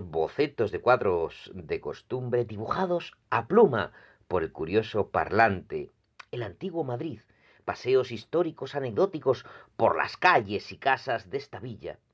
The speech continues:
Se incorporan a la obra una serie de descripciones de Madrid que ya habían visto la luz en la prensa o habían sido utilizadas en obras anteriores de tipo histórico o descriptivo, pero a ellas se unen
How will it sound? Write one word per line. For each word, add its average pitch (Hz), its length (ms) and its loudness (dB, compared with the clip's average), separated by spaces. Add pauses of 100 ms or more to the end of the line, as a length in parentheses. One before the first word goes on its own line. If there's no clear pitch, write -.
(320)
Se 139 140 -14
incorporan 175 420 -8
a 156 100 -10
la 127 140 -4
obra 156 280 -2 (280)
una 208 180 0
serie 214 280 0
de 151 100 4
descripciones 135 680 4
de 107 80 0
Madrid 98 340 -2 (500)
que 82 200 -6
ya 131 180 6
habían 98 340 -2
visto 104 280 -6
la 85 100 0
luz 127 240 -8
en 82 100 -8
la 78 100 -4
prensa 185 540 -4
o 73 160 -6
habían 80 300 -6
sido 87 240 -6
utilizadas 82 680 -4 (380)
en 71 160 -10
obras 92 260 -2
anteriores 85 600 0 (240)
de 117 80 -2
tipo 208 200 -6
histórico 104 460 0
o 76 80 0
descriptivo, 80 680 -2 (360)
pero 107 200 8
a 113 80 10
ellas 123 280 6
se 104 140 2
unen 107 400 0